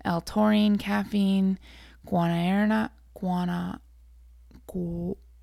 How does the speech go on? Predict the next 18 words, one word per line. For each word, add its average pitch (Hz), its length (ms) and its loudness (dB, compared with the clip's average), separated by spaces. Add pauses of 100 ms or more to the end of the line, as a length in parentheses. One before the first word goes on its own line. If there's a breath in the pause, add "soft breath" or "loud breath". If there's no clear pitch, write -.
(380)
okay, 175 240 0
so 175 160 -2
words 170 280 0
are 170 60 0
hard - 240 -6
for - 120 -8
me, - 120 -4
friends. - 340 -8
I'm 202 140 -4
really - 220 -6
sorry. - 300 -4
That 185 200 2
one 196 100 2
I'm 180 120 0
gonna 170 140 -2
have - 240 -8
to - 100 -10
skip. - 400 -8